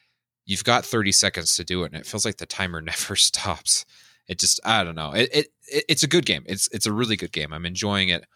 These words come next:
Uh, and, and this is the other thing I love about Gomez games, and I don't know if anyone else does this,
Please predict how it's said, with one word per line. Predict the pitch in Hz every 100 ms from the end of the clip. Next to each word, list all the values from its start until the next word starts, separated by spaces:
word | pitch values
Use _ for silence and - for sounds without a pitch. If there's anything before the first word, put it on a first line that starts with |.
| _ _ _ _ _ _ -
Uh, | 113 104 -
and, | 120
and | 120
this | 123 -
is | 123
the | 110
other | 113
thing | 117 113
I | 98
love | 90 98 101
about | 101 92
Gomez | 87 95 95 -
games, | 90 85 82 - -
and | 95
I | 95
don't | 104 113 143
know | 139
if | 110
anyone | 107 98
else | 85 -
does | 113 143
this, | 90 -